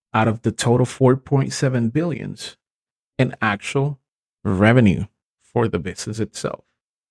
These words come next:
And I will repeat that again, one point four billion dollars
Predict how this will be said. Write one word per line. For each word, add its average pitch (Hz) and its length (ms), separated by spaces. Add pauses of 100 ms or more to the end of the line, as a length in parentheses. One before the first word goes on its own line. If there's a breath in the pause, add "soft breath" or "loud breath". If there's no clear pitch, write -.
And 110 100
I 107 80
will 101 80
repeat 113 340
that 127 120
again, 90 400 (680)
one 90 380
point 147 400
four 143 320
billion 135 520
dollars 156 720